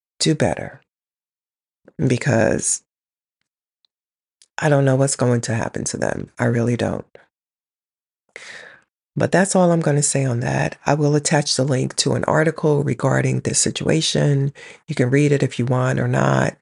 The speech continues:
Um, if you have kids, young kids, teenagers, what have you, talk to them. But s-, talk to them as a parent. Do not talk to them as a friend, and stop calling your children your best friends, because they're not.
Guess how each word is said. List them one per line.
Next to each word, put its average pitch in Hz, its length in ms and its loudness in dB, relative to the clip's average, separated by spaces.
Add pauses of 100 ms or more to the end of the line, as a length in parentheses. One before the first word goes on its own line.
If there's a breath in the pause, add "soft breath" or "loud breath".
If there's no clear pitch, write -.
(540 loud breath)
Um, 120 440 2
if - 120 -8
you 151 60 2
have 151 200 0
kids, 143 640 0
young 135 200 2
kids, 135 540 -2 (840 soft breath)
teenagers, 131 720 2
what 127 140 2
have 135 220 0
you, 131 180 -2 (360 loud breath)
talk 151 280 0
to - 140 0
them. - 320 -2 (600 loud breath)
But 131 200 0
s-, - 200 -2
talk - 280 0
to - 100 2
them 147 240 0
as - 220 -2
a - 20 -4
parent. - 460 -4 (240)
Do 127 120 2
not 127 220 0
talk - 260 -2
to - 120 -2
them 120 180 0
as 113 140 -2
a - 40 -4
friend, 190 440 2 (340 loud breath)
and 156 160 0
stop - 320 -2
calling 151 380 0
your 156 100 0
children 135 520 -2
your 127 100 0
best - 460 -4
friends, 151 340 0
because - 480 -4
they're 165 240 -2
not. 170 720 -2